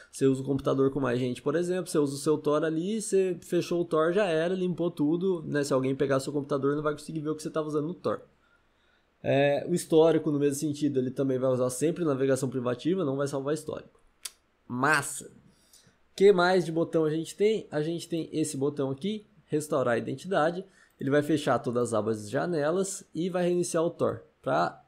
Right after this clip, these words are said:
redefinir a sua identidade. Então é isso, ele vai limpar tudo e vai começar de novo, né? Ele vai, não vai salvar cookie, não vai salvar histórico, então vai abrir e vai fechar de novo como se você não tivesse usado nada. Se você tiver logado em alguma conta, vai sair,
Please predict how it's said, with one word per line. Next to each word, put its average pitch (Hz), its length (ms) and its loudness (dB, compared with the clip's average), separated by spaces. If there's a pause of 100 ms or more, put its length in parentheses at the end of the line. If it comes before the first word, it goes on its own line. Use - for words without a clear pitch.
redefinir 165 560 0
a 156 40 2
sua 156 140 -4
identidade. 147 480 0
Então 175 160 0
é 175 40 4
isso, 131 120 0
ele 123 80 -4
vai 139 100 2
limpar 170 360 2
tudo 190 340 0
e 190 40 0
vai 180 220 2
começar 175 440 0
de 165 100 0
novo, 117 320 0
né? 117 140 -6
Ele 123 80 -4
vai, 120 340 -2
não 120 80 -6
vai 120 100 2
salvar 123 300 4
cookie, 190 340 2
não 147 80 2
vai 135 120 4
salvar 139 220 4
histórico, 175 500 2
então 165 160 0
vai 165 140 6
abrir 160 260 4
e 185 40 4
vai 180 140 2
fechar 175 300 -2
de 160 80 -4
novo 160 220 -2
como 165 180 -6
se - 140 -10
você - 180 -8
não 160 100 -4
tivesse 147 320 -4
usado 143 260 -2
nada. 107 280 -4
Se - 80 -14
você 120 100 -4
tiver 123 180 -2
logado 123 420 2
em - 20 2
alguma 135 260 0
conta, 117 320 -2
vai 131 120 0
sair, 175 580 0